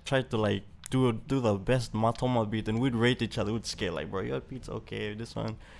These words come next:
We'd listen to them in the classroom. We're not allowed to bring phones to school, but at lunchtime, we'd, one of my friend would pull out his phone and we'd listen to all our demos and we'd laugh.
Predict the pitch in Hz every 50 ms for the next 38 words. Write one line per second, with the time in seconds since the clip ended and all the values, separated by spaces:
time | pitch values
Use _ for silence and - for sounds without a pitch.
0 | - - - 143 143 147 143 - 165 147 - 151 143 143 143 135 139 123 110 98
1 | - 117 113 107 - - 113 110 - 269 226 156 - 131 131 139 147 151 139 131
2 | 127 131 123 - 123 110 120 120 117 - - 127 131 123 - 113 - - 139 120
3 | 110 107 98 92 - - 90 110 117 135 135 - - 170 156 143 131 123 110 95
4 | - - - - - - - - - - - - - 117 127 127 120 117 113 113
5 | - - 135 127 120 107 110 - 131 131 131 123 117 110 - - 160 156 143 127
6 | 117 113 120 120 117 123 117 - 139 127 117 - 104 101 110 117 117 113 107 101
7 | 101 101 101 104 104 104 107 110 110 110 107 98 104 101 101 104 104 98 95 101
8 | 101 101 101 104 107